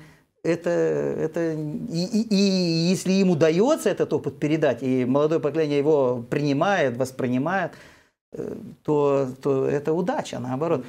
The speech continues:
Но вот в этом плане, вы меня только немного извините, я, э, хочу привести вот один единственный пример, потому что нас смотрят телезрители, я думаю, что и молодые люди, и их родители. Э, я всё-таки из системы образования,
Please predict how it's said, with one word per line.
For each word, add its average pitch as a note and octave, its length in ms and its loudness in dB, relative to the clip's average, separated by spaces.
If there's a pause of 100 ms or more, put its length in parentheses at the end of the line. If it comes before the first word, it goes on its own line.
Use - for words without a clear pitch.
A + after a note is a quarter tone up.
(280)
Но G#3 320 2
вот A3 280 0
в F3+ 140 0
этом D4+ 180 2
плане, F3+ 360 0
вы F3 160 2
меня D#3+ 320 0
только G3 360 -2
немного D3+ 360 0
извините, B2+ 320 -2
я, G3 340 0 (400)
э, D3+ 240 2
хочу D#3 340 -2
привести D#3 440 -2
вот D#3+ 220 0
один D#3 320 0
единственный D3 380 -4
пример, B2+ 200 -4
потому C#3+ 100 -8
что E3 100 -6
нас G3+ 240 -4
смотрят G3+ 360 -6
телезрители, D3 420 -6
я C3 60 0
думаю, C#3+ 220 -4
что C3+ 140 -6
и C3 40 0
молодые C3+ 360 -2
люди, C3+ 180 -2
и A#2 100 -2
их A#2 100 -6
родители. C#3+ 460 -6 (880)
Э, B2+ 320 2
я F3+ 240 2
всё-таки A3 300 -2
из - 100 -4
системы E3+ 340 -2
образования, B2+ 640 -4